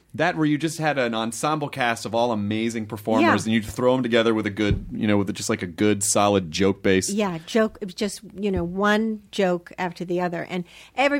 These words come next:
Speaker 2: it, it's, it's, everybody is shot into space. You know, we're all on some sort of weird drug 'cause, woo! You know, the, uh, energy el-, level is way up from, from the get-go.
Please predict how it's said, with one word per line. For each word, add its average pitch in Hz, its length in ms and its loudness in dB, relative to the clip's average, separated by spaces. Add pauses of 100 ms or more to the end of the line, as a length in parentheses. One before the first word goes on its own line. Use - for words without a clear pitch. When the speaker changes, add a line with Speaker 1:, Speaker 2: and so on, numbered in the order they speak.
Speaker 2:
it, 233 200 -6
it's, - 320 -10
it's, - 240 -14
everybody 262 420 -2
is 202 120 -8
shot 202 320 -2
into 180 160 -8
space. - 640 -4
You 185 100 -4
know, 170 160 -4
we're 175 220 -2
all 180 260 6
on 170 160 0
some 175 220 -6
sort 175 200 -8
of 170 100 -8
weird 170 220 -4
drug 185 240 0
'cause, 175 160 -6
woo! 330 120 2 (720)
You 233 140 -2
know, 220 120 -4
the, 202 160 -8 (140)
uh, 165 60 -8 (280)
energy 226 480 2
el-, - 280 -2
level 170 340 0
is 165 160 -2
way 247 840 2
up - 220 -4 (200)
from, 185 300 -6 (100)
from 175 160 -2
the 190 80 -2
get-go. - 520 0